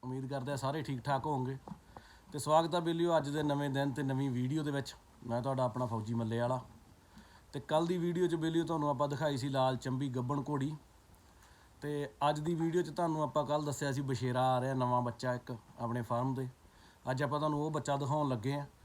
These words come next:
ਤੇ ਦੱਸਾਂਗੇ ਬੱਚੇ ਦੀ ਪੂਰੀ ਡਿਟੇਲ। ਤੇ ਸ਼ੁਰੂ ਕਰਦੇ ਹਾਂ ਵੀਡੀਓ। ਲਓ ਵੀ ਬੇਲੀਓ ਦੇਖੋ ਫਿਰ ਬੱਚਾ, ਬਹੁਤ ਸੋਹਣਾ ਤੇ ਬਹੁਤ ਸ਼ਾਨਦਾਰ ਬੱਚਾ ਜਿਹੜਾ ਬੇਲੀਓ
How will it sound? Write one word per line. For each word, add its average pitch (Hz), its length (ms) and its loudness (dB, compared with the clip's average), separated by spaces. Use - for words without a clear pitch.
ਤੇ 131 60 -6
ਦੱਸਾਂਗੇ 151 340 0
ਬੱਚੇ 151 240 -2
ਦੀ 156 80 0
ਪੂਰੀ 160 240 2
ਡਿਟੇਲ। 156 380 0
ਤੇ 143 80 -4
ਸ਼ੁਰੂ 156 220 0
ਕਰਦੇ 156 280 2
ਹਾਂ 151 60 0
ਵੀਡੀਓ। 151 340 0
ਲਓ 139 300 12
ਵੀ 147 100 12
ਬੇਲੀਓ 127 340 12
ਦੇਖੋ 120 400 10
ਫਿਰ 123 180 10
ਬੱਚਾ, 123 380 10
ਬਹੁਤ 143 340 12
ਸੋਹਣਾ 147 280 12
ਤੇ 139 120 12
ਬਹੁਤ 131 320 12
ਸ਼ਾਨਦਾਰ 127 460 12
ਬੱਚਾ 123 320 12
ਜਿਹੜਾ 135 200 12
ਬੇਲੀਓ 127 320 12